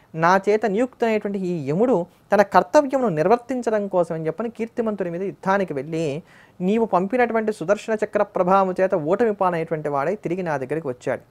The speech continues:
నాకును ఏమి చేయాలో తోచక నీ దగ్గరికి వచ్చాను. కనుక ఈ యొక్క దండధరుడైనటువంటి యముడు తనకి పని లేదు గనక ఇహ తన దండమును సమస్తమైనటువంటి రాజలాంఛనాలను కూడా నాకు అప్పగించి తాను తపస్సు చేసుకుంటా అంటున్నాడు,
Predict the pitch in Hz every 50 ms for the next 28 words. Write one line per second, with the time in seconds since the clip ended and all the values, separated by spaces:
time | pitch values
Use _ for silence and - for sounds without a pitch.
0 | _ _ - - - _ _ - 139 139 147 170 180 220 214 233 269 240 147 147
1 | 156 180 208 220 - 220 208 208 196 185 175 - 147 151 - - - 220 196 165
2 | 160 165 - - _ 165 156 151 143 139 139 147 170 170 151 123 120 - - 135
3 | 120 117 - _ - _ _ _ _ - 139 135 139 135 - 131 135 170 214 277
4 | - _ _ _ _ _ - 196 208 220 214 - - 202 165 147 151 170 190 165
5 | 147 135 143 156 185 220 220 254 247 247 226 226 220 214 202 - 185 170 170 147
6 | 131 139 160 202 226 202 147 139 - _ _ _ - 170 175 175 170 156 - 135
7 | 151 202 247 262 240 220 208 185 170 160 165 208 208 196 165 151 - - - _
8 | _ - 175 170 208 185 160 147 - - 185 180 170 143 139 143 160 185 214 220
9 | 220 220 240 254 - _ _ _ _ _ - 185 214 226 - _ - 233 220 220
10 | 208 202 202 202 196 190 196 147 139 139 160 180 208 202 202 202 196 - 202 196
11 | 196 196 185 180 180 180 165 147 143 143 135 - - 180 185 208 214 220 - 277
12 | 254 220 - - 190 190 185 - 165 180 220 - - 262 254 208 190 - - 180
13 | 165 160 175 165 151 143 - - - 185 185 175 147